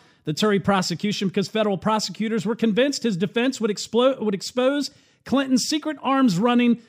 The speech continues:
to the radical Al-Qaeda affiliate militia, uh, militia in Libya of twenty eleven. So people need to understand this goes on more than they realize. Taxpayer-funded weapons sold to enemies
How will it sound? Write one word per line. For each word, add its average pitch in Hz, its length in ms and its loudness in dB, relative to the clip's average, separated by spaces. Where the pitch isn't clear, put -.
to 240 120 0
the 226 100 4
radical 277 480 2
Al-Qaeda 247 540 -2
affiliate 247 640 0
militia, 233 600 2
uh, 202 80 2
militia 247 500 0
in 226 240 2
Libya 208 380 0
of 185 100 -6
twenty 196 240 0
eleven. 180 440 0
So 185 140 -6
people 220 260 -2
need 233 120 2
to 226 60 4
understand 226 560 2
this 208 100 -2
goes 220 240 2
on 208 200 4
more 202 180 4
than 202 140 0
they 208 120 0
realize. 208 520 0
Taxpayer-funded 196 720 -2
weapons 220 360 0
sold 185 200 -2
to 175 100 -6
enemies 220 400 -2